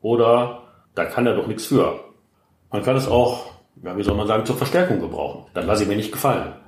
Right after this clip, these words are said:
Da kann's aber für.“ Und in der Wendung, „Den komischen Pullover will ich jetzt einfach mal für gut halten“, tja, da versagt die Einordnung in die Duden-Kategorien vollständig. Das gilt auch für solche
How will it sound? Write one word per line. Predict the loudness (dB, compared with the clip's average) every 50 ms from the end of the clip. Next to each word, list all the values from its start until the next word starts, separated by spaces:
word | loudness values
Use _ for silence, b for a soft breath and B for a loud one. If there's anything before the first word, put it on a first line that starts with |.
| _ _
Da | -6 -6
kann's | -6 -6 -8 -8 -6 -2 0
aber | 2 2 2 2
für.“ | 2 0 0 0 -2 -4 -8 -12 -18 _ _
Und | -4 -4 -2 -2 -2
in | -2 0
der | 0 4 4
Wendung, | 4 4 6 4 2 2 0 -4 -10 -12 -12 -4 -2
„Den | -2 -2 2
komischen | 2 4 4 6 4 4 2 -2 -2
Pullover | -2 -2 0 2 2 2 4 2 0 0 0 0
will | 2 4 4
ich | 4 4
jetzt | 2 2 2 0
einfach | -2 0 0 0 2
mal | 2 2 2
für | 2 0 0
gut | 2 2 2 0 0 0
halten“, | -2 -2 0 0 -2 -2 -2 -6 -10 -16 -20 _ _ _ _ _ _ _ _ _
tja, | -2 0 2 4 4 2 0 -6 -10 -8
da | -4 -2 -2
versagt | 0 0 0 0 0 0 0 0 0 -2 -4 -10 -14 -18 b b b b b b _
die | -6 -6 -2 2
Einordnung | 2 2 4 2 2 2 2 2 2 0 -2 -2 -2 -4
in | -4 -4 -2 -2 -4
die | -6 -6
Duden-Kategorien | -6 -6 -4 -4 -4 -4 -4 -6 -4 -6 -4 -4 -2 -2 -2 -2
vollständig. | -2 -4 -6 -6 -8 -12 -14 -16 -16 -16 -16 -18 -18 -20 -20 _ _ _ _ _ _ _ _ _ _ _ _ _ _ -14 -12 -2 0
Das | 2 2 4
gilt | 2 2 2
auch | 4 4 4 4 2 0 -2
für | -4 -4 -2
solche | 0 0 0 2 0 0